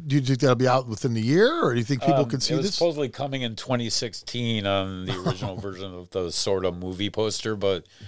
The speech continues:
Speaker 2: there's been issues with, um, the score and just the sound period, and I'm, I'm hoping it's remedied soon and it does come out.
Speaker 1: How, how long do you think before the new music comes out? How long do you think that people gotta wait before they'll start to be able to hear some of that?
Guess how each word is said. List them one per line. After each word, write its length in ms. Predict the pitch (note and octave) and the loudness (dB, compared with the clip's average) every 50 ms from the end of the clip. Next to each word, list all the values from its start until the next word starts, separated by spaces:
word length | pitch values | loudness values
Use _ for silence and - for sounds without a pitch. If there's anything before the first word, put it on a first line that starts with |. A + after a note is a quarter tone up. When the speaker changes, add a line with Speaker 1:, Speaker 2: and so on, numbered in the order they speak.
| - - - - - - - | -20 -20 -20 -20 -20 -16 -8
Speaker 2:
there's 180 | - A#2 A2+ G#2+ | -6 -4 -2 2
been 180 | A#2 B2 A#2 A2+ | 2 2 2 2
issues 540 | G#2+ A#2+ A#2+ G#2+ - B2 A#2 A2+ G#2+ F#2+ G2+ | -2 -4 -4 -4 -4 -6 -6 -6 -6 -6 -6
with, 340 | G2+ G#2 G2+ F#2 - _ G2 | -6 -4 -6 -6 -4 _ 0
um, 400 | F#2+ F#2 F2 D#2+ D2+ D#2 D2 C2 _ _ _ | 2 2 2 0 -4 -8 -16 -18 _ _ _
the 140 | - G#2 F#2+ | -8 -4 -2
score 720 | - - - - - A2 G2+ G2+ G2+ G2+ G2+ G2+ G2+ G2 F#2+ | 0 0 -2 -2 0 0 2 2 4 4 4 4 4 4 4
and 640 | F2 F2+ F#2 F#2 F#2 F2+ F2 F2 F2 F2 E2 E2+ E2 | 4 2 0 0 0 -2 -4 -6 -8 -10 -12 -12 -10
just 300 | E2+ F#2 F2+ - - - | -8 -8 -8 -8 -10 -8
the 100 | E2+ E2+ | -6 -4
sound 520 | - - F#2+ F2+ F#2+ F2+ F2 F2 F2 E2+ - _ - | -2 -2 -2 -2 -2 -4 -6 -8 -10 -14 -16 _ -20
period, 600 | - F#2 F#2 F#2 F2+ F2+ F2 F2+ F#2 F#2 F#2 - _ _ _ _ _ _ _ _ _ - | -14 -12 -10 -8 -8 -6 -6 -6 -6 -8 -10 -14 _ _ _ _ _ _ _ _ _ -14
and 160 | F2 F2+ F2+ | -10 -8 -8
I'm, 220 | F2 E2+ D#2+ D2+ - _ _ _ _ _ _ _ _ _ _ _ _ _ - | -8 -10 -10 -14 -20 _ _ _ _ _ _ _ _ _ _ _ _ _ -16
I'm 100 | F2+ F#2+ | -4 -2
hoping 300 | A2 G#2+ - G2 G2 G2 | 0 0 2 0 0 0
it's 400 | G2 F2+ - - - - - - _ _ _ _ _ _ | -2 -2 -2 -4 -6 -6 -8 -12 _ _ _ _ _ _
remedied 440 | G2+ G#2 G2+ G#2+ G#2+ G#2 G#2+ G#2 F#2 | -2 0 0 0 -4 -8 -10 -10 -10
soon 300 | - A#2 A2+ A2 G#2+ G#2 | -10 -8 -8 -8 -6 -6
and 120 | G2+ F#2+ F#2 | -6 -6 -6
it 80 | F2+ | -4
does 260 | - G2 F#2+ F#2 F2+ | -2 -2 -2 -2 -4
come 180 | - - F#2 E2+ | -8 -12 -16 -16
out. 280 | E2+ F2 F2+ F2 - - - _ _ _ _ _ _ - - - _ | -18 -18 -18 -20 -20 -20 -20 _ _ _ _ _ _ -20 -20 -18 _
Speaker 1:
How, 180 | - G3+ A3 A3 - | 2 2 2 2 2
how 140 | - G#3 A3 | 2 2 2
long 260 | A3 A3+ G#3+ A3+ G#3+ | 4 4 4 4 4
do 80 | F3+ G3+ | 4 2
you 80 | G#3 F#3+ | 2 2
think 180 | - G#3 E3 D3 | 0 -2 -2 -2
before 280 | F3 D3+ - F#3 E3 | -4 -2 0 2 4
the 160 | C#3+ C#3+ C#3 | 6 6 6
new 160 | D3 D#3 E3 D3 | 6 6 6 6
music 240 | D3 F#3 G3 F#3+ - | 6 4 2 0 -2
comes 200 | - A2 G2 G2 | -2 -4 -4 -4
out? 140 | F#2 E2+ - - F2+ F#2 | -6 -8 -10 -12 -16 -8
How 100 | F2 A#2 | -4 -2
long 160 | B2+ B2+ B2+ | 0 0 0
do 60 | B2+ C3 | 0 0
you 40 | |
think 180 | B2 - C3+ A#2 | 0 0 0 0
that 180 | C3 C3+ B2 - | 0 -2 0 0
people 200 | C#3+ A#2 A#2+ A#2+ | -2 -2 0 0
gotta 160 | B2 A#2+ A#2 A2+ | 0 0 2 2
wait 160 | A#2+ A#2+ F#2+ | 0 0 -2
before 260 | G#2 - - B2 A#2 | -6 -8 -6 -4 -2
they'll 160 | A2 A#2 A2 | -2 -2 -2
start 220 | - - B2 A2+ G2+ | -2 -2 -2 -4 -2
to 40 | G#2+ | -2
be 40 | A2+ | -2
able 140 | G#2+ A2 G#2+ | -2 -2 -2
to 60 | G2+ | -4
hear 100 | A2 A2+ | -4 -4
some 200 | - - A#2 A2 | -4 -6 -6 -6
of 60 | G#2+ | -6
that? 180 | B2 C#3+ - | -6 -8 -8